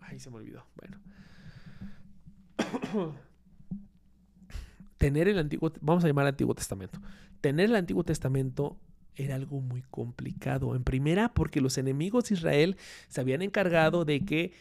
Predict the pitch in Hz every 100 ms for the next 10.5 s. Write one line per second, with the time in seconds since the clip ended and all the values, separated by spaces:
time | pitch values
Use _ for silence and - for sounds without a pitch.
0 | - - 151 147 139 131 127 - - -
1 | - - - - 120 123 135 151 190 196
2 | 214 - 139 139 131 127 - - 131 127
3 | 127 131 160 165 165 165 170 - - _
4 | _ - - 135 131 131 127 - 127 131
5 | 147 156 160 160 156 143 151 165 180 160
6 | 160 165 165 170 - - 151 165 175 151
7 | 147 143 139 135 139 160 175 202 - 131
8 | 123 - - 113 120 117 104 - - -
9 | - - - - - 202 151 190 160 143
10 | 127 123 123 135 -